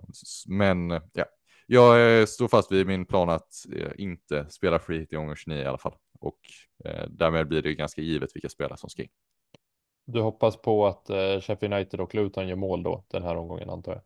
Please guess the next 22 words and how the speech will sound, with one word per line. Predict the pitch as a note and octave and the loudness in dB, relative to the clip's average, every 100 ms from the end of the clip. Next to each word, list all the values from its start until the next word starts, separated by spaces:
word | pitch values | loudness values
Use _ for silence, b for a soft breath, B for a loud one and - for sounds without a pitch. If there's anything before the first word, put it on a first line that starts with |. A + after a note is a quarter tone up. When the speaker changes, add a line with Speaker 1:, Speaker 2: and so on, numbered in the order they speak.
| - | -18
Speaker 2:
eftersom | F#2 F#2 F2 | -12 -12 -8
du | E2+ F2 - _ - b b b _ - | -10 -10 -14 _ -12 b b b _ -20
Speaker 1:
Det | - A2+ | 2 4
gör | A#2 | 6
jag | A2+ | 6
verkligen. | A2 G#2+ D#2+ D2+ _ _ _ - | 4 2 -2 -12 _ _ _ -12
Eh, | E2 D#2+ | -8 -6
och, | E2 E2+ _ _ - - - - | -2 -2 _ _ -20 -20 -20 -16
eh, | - - - _ - - - - | -12 -12 -14 _ -20 -20 -14 -2
en, | G2 F#2 - | 0 -2 2
e-, | A#2+ - G#2+ | 2 4 2
ett | C3+ | 6
av | C#3+ | 10
lagen | B2 F#2+ | 10 10
i | F2+ | 6
alla | E2+ | 4
fall | E2 | 4
ska | - E2 | 2 -4
väl | |
kunna | - E2+ | -2 -2
göra | D#2+ | 0
mål. | D2+ | 0